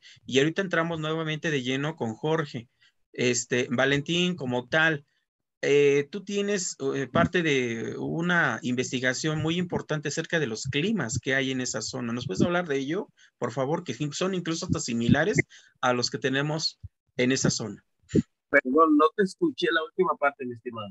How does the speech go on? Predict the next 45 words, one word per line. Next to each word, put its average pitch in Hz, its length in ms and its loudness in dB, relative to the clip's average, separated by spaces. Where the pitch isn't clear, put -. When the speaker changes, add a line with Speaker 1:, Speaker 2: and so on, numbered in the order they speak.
Speaker 2:
Discúlpame, 107 580 -2
no 127 280 2
alcancé 117 500 0
a 147 60 4
Speaker 1:
Ok, 143 160 0
Speaker 2:
escuchar. 123 200 6
Speaker 1:
sí, - 360 2
que - 140 4
nos 160 200 2
hables 208 300 4
precisamente 185 560 2
del 151 240 0
clima 220 480 0
que 160 160 0
hay 165 380 0
ahí 143 340 -2
en 160 100 -4
Baja 147 280 -2
California 151 840 -2
y 143 140 4
obviamente 180 500 2
que 165 100 -4
lo 131 140 0
puedas 180 380 0
empatar 165 560 0
con 131 180 -6
el 117 220 -4
clima 170 420 0
que 143 180 0
hay 151 280 2
en 131 160 2
los 127 160 0
estados 175 420 0
que 127 120 -2
de 123 80 0
alguna 175 320 -2
manera 165 280 0
están 175 300 -6
pegados, 156 440 0
aunque 127 200 -6
están 147 240 -2
divididos 147 540 -4
por 110 200 -4
el 107 60 -6
mar 123 220 -2